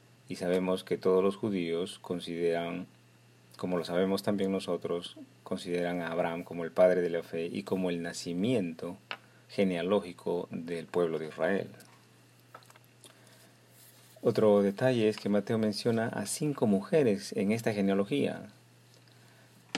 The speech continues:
N-, nos debemos dar cuenta algo importantísimo, que él sí menciona mujeres, a diferencia de Lucas. Menciona a Tamar,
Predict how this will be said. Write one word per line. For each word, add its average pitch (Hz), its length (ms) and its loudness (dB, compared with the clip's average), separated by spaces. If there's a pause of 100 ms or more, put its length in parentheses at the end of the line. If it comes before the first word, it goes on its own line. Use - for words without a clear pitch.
(160)
N-, 90 360 -6
nos 95 260 -4
debemos 113 380 2
dar 107 140 2
cuenta 110 300 2
algo 110 260 4
importantísimo, 95 920 -2
que 90 300 -2
él 135 240 4
sí - 180 -4
menciona 101 720 0 (880)
mujeres, 98 880 2
a 95 140 -6
diferencia 90 880 -2 (160)
de 87 560 -2
Lucas. - 720 -6 (480)
Menciona 95 500 0
a 92 80 -4
Tamar, 90 460 0